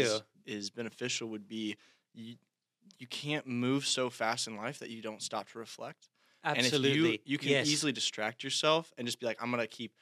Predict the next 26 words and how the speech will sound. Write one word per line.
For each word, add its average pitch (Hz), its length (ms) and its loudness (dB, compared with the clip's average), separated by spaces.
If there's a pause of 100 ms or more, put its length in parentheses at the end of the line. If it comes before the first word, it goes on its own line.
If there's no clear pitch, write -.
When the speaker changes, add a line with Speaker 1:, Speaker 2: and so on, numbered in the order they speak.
(240)
Speaker 1:
working 120 380 -4
on 117 80 2
this 113 160 0
thing," 110 260 2
or, 107 60 -2
"I'm 107 80 -4
gonna 107 120 -6
go 110 120 -4
to 123 40 0
work," 110 360 0
or, 110 80 -6
"I'm 107 80 -6
gonna 110 180 -4
go" 107 320 -2 (480)
Speaker 2:
Yeah, 131 120 -8
yeah, 117 160 -6
yeah, 110 180 -8
yeah, 110 120 -8
Speaker 1:
I 117 40 -6
mean, 123 100 -2
Speaker 2:
yeah. 139 60 -2
Speaker 1:
you, 151 140 -2
whatever 165 220 4
your, 151 240 2
your 123 180 -4 (120)
a-, 107 160 0